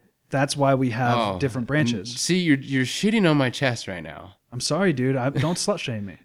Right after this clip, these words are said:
Speaker 1: But here's,
Speaker 2: <laughs>
Speaker 1: but that's the thing. That's why we have a Congress. That's why we have two branches, two different houses of Congress. That's why we have a president. That's why we have the Supreme Court. 'Cause there has to be checks and balances. I'm sure you've heard that
Speaker 2: Mm-hmm.
Speaker 1: overused phrase
Speaker 2: Mm-hmm.
Speaker 1: before.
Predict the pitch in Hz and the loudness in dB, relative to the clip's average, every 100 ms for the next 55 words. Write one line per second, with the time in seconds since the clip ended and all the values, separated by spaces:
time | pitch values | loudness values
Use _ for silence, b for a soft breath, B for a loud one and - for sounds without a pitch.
0 | - - 190 220 208 - 156 - - 175 | 4 6 8 8 4 2 -2 -2 -6 2
1 | 208 202 190 240 147 131 165 - 175 185 | 2 2 2 2 2 4 4 6 6 8
2 | 170 151 - 139 139 139 180 - 135 - | 6 4 0 0 4 4 2 0 -4 0
3 | 143 135 - 156 160 175 175 170 - - | 0 0 2 2 4 2 2 0 0 2
4 | 180 165 160 185 143 165 165 170 143 123 | 2 2 0 -2 0 -2 0 -2 0 0
5 | 123 151 - 131 143 147 143 143 170 147 | 0 -2 -4 -4 0 0 0 -2 0 2
6 | 123 135 135 131 131 127 127 123 135 127 | 2 0 -2 -4 -4 -2 -6 -4 -4 -2
7 | 185 131 - b b b - 147 151 165 | -2 -2 -6 b b b -4 0 2 0
8 | 160 165 143 - 147 - 147 165 151 - | -2 -2 -4 -2 -2 -2 4 6 4 0
9 | 101 117 - 147 131 143 143 139 139 - | -8 -8 -4 -4 -2 -2 0 0 -2 -4
10 | 185 160 139 131 135 - 160 165 143 143 | -2 2 4 4 2 0 -2 0 0 0
11 | 147 - | 0 -2